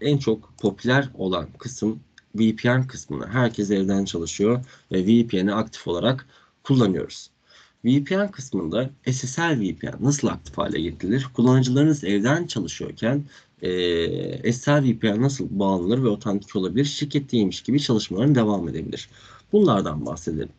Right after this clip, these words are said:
V P N'e tıkladığımızda karşımıza Branch Office Gateway, I P sec V P N için kullanacağımız parametreler geldi.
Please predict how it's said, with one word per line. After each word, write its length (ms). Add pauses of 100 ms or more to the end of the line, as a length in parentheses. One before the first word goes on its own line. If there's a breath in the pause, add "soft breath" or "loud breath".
(460 loud breath)
V 200
P 140
N'e 120
tıkladığımızda 720 (220)
karşımıza 680 (320)
Branch 320
Office 240 (560)
Gateway, 680
I 60
P 140
sec 220 (100)
V 140
P 160
N 40
için 220
kullanacağımız 720
parametreler 540
geldi. 360